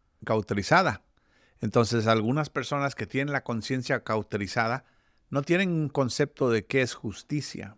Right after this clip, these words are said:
pero la mayor parte de las personas yo creo que sí tenemos un concepto de qué es justicia.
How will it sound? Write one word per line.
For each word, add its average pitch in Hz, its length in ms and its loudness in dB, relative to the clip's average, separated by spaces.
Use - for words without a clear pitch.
pero 110 180 0
la 104 80 -2
mayor 113 280 2
parte 139 260 -4
de 123 60 2
las 113 120 -2
personas 123 500 -4
yo 113 140 -2
creo 117 220 0
que 110 100 -6
sí 127 180 -2
tenemos 113 640 0
un 110 140 0
concepto 107 540 -2
de 101 100 0
qué 117 100 -2
es 107 120 0
justicia. 127 640 -4